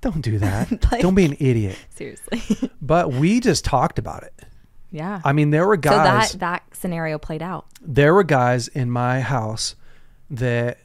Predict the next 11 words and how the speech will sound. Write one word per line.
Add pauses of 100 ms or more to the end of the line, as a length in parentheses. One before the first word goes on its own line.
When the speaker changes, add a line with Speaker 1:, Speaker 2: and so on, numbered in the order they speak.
(500)
Speaker 1:
two
of
'em
or (280)
me
and (460)
another
guy
liked
the
girl.